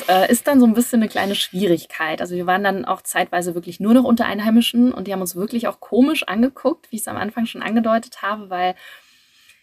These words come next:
Speaker 2: ja,
Speaker 1: Ja, der so Exotinnen.
Speaker 2: niemand dort langläuft sonst. Also keine
Speaker 1: Ah,
Speaker 2: Touristinnen kommen da
Speaker 1: krass.
Speaker 2: vorbei und dann ja wirklich weiß und blond, also ich nicht, aber Anne und dementsprechend ja, war das
Speaker 1: War
Speaker 2: dann
Speaker 1: der,
Speaker 2: erstmal ein bisschen komisch.
Speaker 1: die
Speaker 2: Und
Speaker 1: Attraction.
Speaker 2: dann sind wir
Speaker 1: Und
Speaker 2: zufällig aber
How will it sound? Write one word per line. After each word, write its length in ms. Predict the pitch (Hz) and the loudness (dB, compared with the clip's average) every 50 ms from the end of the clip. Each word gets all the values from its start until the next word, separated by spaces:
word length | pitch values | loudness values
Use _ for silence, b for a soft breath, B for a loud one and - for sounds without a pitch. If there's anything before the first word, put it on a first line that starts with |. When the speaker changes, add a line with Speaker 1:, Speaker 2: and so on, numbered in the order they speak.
| b b - | b b -14
Speaker 2:
ja, 320 | 196 196 208 220 214 214 | -6 -2 0 0 0 0
Speaker 1:
Ja, 40 | 190 | -2
der 180 | 202 - 196 185 | -4 -8 -8 -8
so 120 | 180 196 | -8 -8
Exotinnen. 400 | - - - - - - 208 247 | -8 -8 -8 -10 -4 2 6 6
Speaker 2:
niemand 380 | 254 277 269 247 247 247 - 247 | 8 8 8 6 6 6 6 6
dort 340 | 240 247 196 208 220 214 | 4 4 2 2 0 2
langläuft 680 | 226 233 226 277 339 349 269 226 220 208 214 220 - - | 2 2 4 4 6 6 6 6 4 2 2 0 -4 -6
sonst. 500 | - - 202 214 214 220 226 - - - | -4 -2 0 2 2 2 0 -2 -2 -6
Also 140 | 226 220 | -6 -6
keine 260 | 220 - - 233 226 233 | -4 -2 0 2 2 2
Speaker 1:
Ah, 40 | |
Speaker 2:
Touristinnen 640 | 233 - 240 233 247 262 - - 240 214 214 208 214 | 2 2 2 4 4 2 2 2 0 0 0 -2 -4
kommen 260 | - - 202 208 214 208 | -4 -4 -4 -2 0 0
da 80 | 208 | 0
Speaker 1:
krass. 100 | 208 214 | -2 -2
Speaker 2:
vorbei 600 | - 208 190 180 196 196 202 220 240 262 262 - - | -2 -6 -4 -4 -2 -2 0 2 2 2 2 0 -2
und 520 | - 202 196 202 202 202 - - - - | -6 -8 -6 -6 -8 -8 -10 -12 -14 -12
dann 240 | 180 180 180 180 175 | -10 -8 -8 -8 -8
ja 340 | 165 165 - - - 180 180 | -6 -6 -6 -4 -6 -6 -8
wirklich 320 | 190 180 - 185 180 - | -12 -14 -14 -14 -14 -10
weiß 360 | - 175 185 190 196 196 - | -8 -6 -4 -4 -4 -4 -6
und 120 | - 175 170 | -8 -8 -4
blond, 560 | 180 180 190 196 214 226 233 240 240 - - | -2 0 0 2 4 4 4 4 4 2 -4
also 160 | 175 170 - | -12 -12 -14
ich 120 | 180 - - | -14 -12 -8
nicht, 340 | 202 220 233 226 233 - | -2 0 0 0 -2 -4
aber 240 | - - 175 - - | -10 -8 -8 -6 -4
Anne 420 | 196 220 226 220 214 214 214 208 - | -2 0 0 0 0 -2 -4 -6 -8
und 500 | - 180 175 175 175 175 170 - - - | -10 -10 -10 -8 -8 -10 -10 -12 -16 -14
dementsprechend 680 | - - 175 175 170 165 - - - 160 151 170 165 175 | -12 -10 -10 -10 -10 -12 -14 -16 -20 -20 -20 -20 -20 -16
ja, 240 | 175 - - 156 - - _ _ _ _ B B B B B _ - | -14 -12 -12 -14 -14 -18 _ _ _ _ B B B B B _ -14
war 100 | 170 175 | -14 -12
das 140 | 180 180 - | -10 -10 -8
Speaker 1:
War 60 | - | -6
Speaker 2:
dann 180 | 170 170 175 | -6 -4 -4
Speaker 1:
der, 160 | 175 180 175 - | -2 -2 0 0
Speaker 2:
erstmal 260 | 247 254 - 302 302 | 0 0 0 0 2
ein 40 | 302 | 4
bisschen 180 | 320 330 311 | 6 6 4
komisch. 580 | - - - 220 226 208 190 165 160 170 - 208 | 4 2 4 4 6 6 6 4 4 2 0 -2
Speaker 1:
die 40 | - | -2
Speaker 2:
Und 60 | - 185 | -2 0
Speaker 1:
Attraction. 560 | 190 185 151 - - - - - 175 165 170 | 0 0 0 -2 -4 -8 -10 -8 -6 -4 0
Speaker 2:
dann 100 | 208 220 | 2 6
sind 120 | 240 247 | 8 8
wir 80 | 247 240 | 8 6
Speaker 1:
Und 80 | 240 | 4
Speaker 2:
zufällig 560 | - - 320 349 339 370 277 269 269 247 - 185 | 2 2 2 2 4 4 4 4 4 2 0 -2
aber 380 | 202 214 240 247 254 247 - | 0 2 4 4 4 2 0